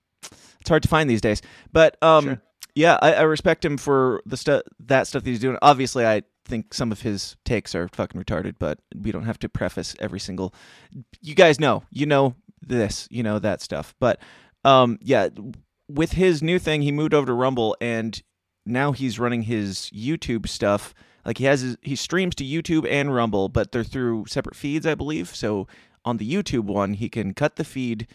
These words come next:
Speaker 1: and say, "We'll be right back," if it's getting spicy and there's, like, a delay, so he can cut it and then come back. So you can watch it still. You can watch the entire thing on YouTube except for those clips that are cut out, which makes it really fucking annoying to watch.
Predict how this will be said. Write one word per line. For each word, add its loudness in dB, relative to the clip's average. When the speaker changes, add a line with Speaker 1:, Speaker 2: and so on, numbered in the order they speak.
Speaker 1:
and -6
say, 0
"We'll -4
be -2
right 2
back," 2
if -4
it's -4
getting 0
spicy -2
and -2
there's, -4
like, -4
a -4
delay, 0
so -6
he -6
can -12
cut 0
it -2
and -4
then -4
come -4
back. -2
So 0
you -6
can -2
watch 4
it -8
still. -4
You -8
can -2
watch 0
the -6
entire 0
thing -4
on -2
YouTube -2
except -2
for -4
those 0
clips -4
that -4
are -4
cut 0
out, 4
which -2
makes -2
it -2
really 2
fucking 0
annoying 4
to 2
watch. 2